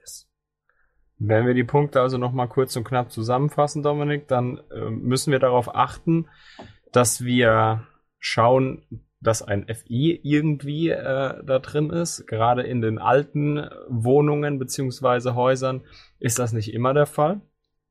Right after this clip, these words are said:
Speaker 2: Als zweites, äh, können wir bei dem Leitungsschutz auch schauen, ob wir nicht eventuell,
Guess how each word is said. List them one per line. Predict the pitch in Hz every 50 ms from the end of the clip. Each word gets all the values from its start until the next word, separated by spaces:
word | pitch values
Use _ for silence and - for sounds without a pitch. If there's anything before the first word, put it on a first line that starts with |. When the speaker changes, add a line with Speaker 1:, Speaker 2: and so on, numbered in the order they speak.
| _ _ _ _ - - -
Speaker 2:
Als | - - - 123 123 110 - -
zweites, | - 120 123 123 135 147 147 - 165 165 160 - -
äh, | - - 123 123 131 120 -
können | - - - 147 147 135
wir | 131 131 127
bei | 113 117 110 110
dem | 110 110 110
Leitungsschutz | 110 127 190 - 156 135 123 117 - 120 110 - - - -
auch | 113 110
schauen, | - - - 110 110 120 131 147 - - - - - _ -
ob | - 110 110
wir | 113 113
nicht | 120 123 120 120 120
eventuell, | 113 110 113 120 123 117 120 123 - - 110 110 110 110 110 110 -